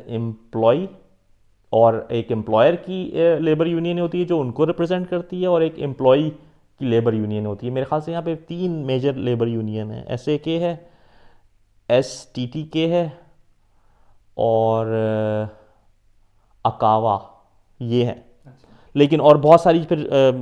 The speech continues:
Speaker 1: सब कंपनीज हैं जो इन्हीं के साथ रजिस्टर्ड हैं।
Speaker 2: जी।
Speaker 1: तो, अ, जैसे, अ, मैं एक लेबर यूनियन के साथ रजिस्टर्ड हूँ, वो मेरे राइट्स प्रोटेक्ट करेगी।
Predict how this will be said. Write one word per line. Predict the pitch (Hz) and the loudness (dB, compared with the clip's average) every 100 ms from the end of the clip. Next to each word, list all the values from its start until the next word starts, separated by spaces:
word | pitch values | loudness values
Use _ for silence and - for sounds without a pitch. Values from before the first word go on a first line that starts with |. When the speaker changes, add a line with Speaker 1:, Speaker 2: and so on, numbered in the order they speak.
| 117 101 | -8 -10
Speaker 1:
सब | 123 - 165 - | -8 2 2 4
कंपनीज | 156 143 147 151 147 | 0 0 -4 -2 0
हैं | 147 | 2
जो | 139 135 | 2 2
इन्हीं | 131 135 | 2 0
के | 131 | 0
साथ | 131 113 | 2 4
रजिस्टर्ड | 110 104 101 - 101 | 4 -2 -6 -8 -10
हैं। | 98 - _ _ 143 | -10 -16 _ _ -20
Speaker 2:
जी। | - - _ _ _ _ _ - | -20 -20 _ _ _ _ _ 4
Speaker 1:
तो, | 110 104 104 101 98 - - _ _ _ _ _ - | 6 6 6 4 0 -6 -20 _ _ _ _ _ -2
अ, | 107 104 | 0 2
जैसे, | 104 110 123 107 104 | 0 0 2 4 4
अ, | 104 - 113 104 | 0 -4 -2 -2
मैं | 107 120 113 113 123 | -2 -2 2 2 2
एक | 123 120 123 | 0 0 2
लेबर | 117 120 | 2 2
यूनियन | 117 113 110 | 0 -2 -2
के | 110 | -2
साथ | 110 107 107 113 | -2 -2 -2 -6
रजिस्टर्ड | 107 107 - 107 | -8 -8 -6 -6
हूँ, | 104 104 - | -6 -10 -8
वो | 120 120 | 0 2
मेरे | 117 110 113 | 6 6 6
राइट्स | 113 113 | 4 2
प्रोटेक्ट | - 107 110 - | -4 -2 -4 -2
करेगी। | 107 104 98 | -4 -4 -8